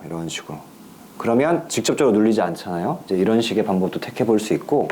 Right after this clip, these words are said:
이제 이런 걸로도 낫지 않을 경우에는 이제 여기 신경주행 주변으로 스테로이드 주사를 쓰는 경우도 있는데 이건 좀 장단점이 있어요. 장점으로는 신경 주변이 부어서 오는 염증 반응을 낮추는 데는 도움이 되지만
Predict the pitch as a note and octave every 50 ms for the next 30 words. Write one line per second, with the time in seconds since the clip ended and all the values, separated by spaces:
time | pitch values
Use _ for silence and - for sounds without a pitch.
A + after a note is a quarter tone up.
0 | - - - - - - - - - - - - - - - - - - - -
1 | A2+ B2 B2 B2 C#3 D#3 E3 E3 E3 D#3+ D3+ C3 A#2 A2 A2 A2 - E3 B2+ A#2+
2 | B2 C#3 C#3+ C3 - C#3+ C#3 C#3+ C#3 C#3 C#3 C#3 C#3 C#3+ C#3+ C#3 B2+ A#2 A2 A#2+
3 | B2 A#2 G#2+ G#2 G#2+ A2+ G#2+ - - G3+ G3+ G3 F#3 F#3 E3+ D#3+ D3 - - B2+
4 | B2 A#2+ A#2+ A#2+ A2+ A#2 - - - A#2 G#2+ C#3 C#3 C3+ B2 B2 C3+ D3+ C#3+ -
5 | - - - - - - - - - - A3+ G#3+ A3 G#3 F3 D#3+ C3+ A#2+ C3 B2
6 | A2+ A2+ A2 - C#3+ C3 B2+ A#2+ A#2 A2+ A2+ A#2 A2 A2 F2+ E2+ E2+ F#2+ A#2+ B2+
7 | G2 G#2 B2 B2+ B2 A#2+ - - A2 B2 A2+ - - G#2+ A2+ B2+ D#3 D#3+ D3 E3+
8 | E3 D3 A2 - - - F2+ D#2+ D#2 - - - - - - - - - - -
9 | - - - - - A#2 B2 B2+ D#3+ D#3 D#3 D#3+ D3+ D3+ D#3 D3 D3 D3 D3 C#3
10 | - - G3 F#3+ F#3+ F#3+ F#3 E3 D#3+ D3+ C#3+ C3 B2+ B2 B2 - - - A#2 A#2+
11 | C3 C3 C3 C3 A#2+ A#2+ A#2+ G#2+ G2+ G2 G2 G#2 - C3+ C3 B2 B2 A#2 A#2 A2+
12 | A2+ A2 F#2 F2 F#2 - - B2+ A#2+ A2+ G#2+ A2 G#2+ G2+ G2 F#2+ F#2+ G2 F#2 F2+
13 | E2+ D#2 E2+ F#2+ A2+ C3 A2 F2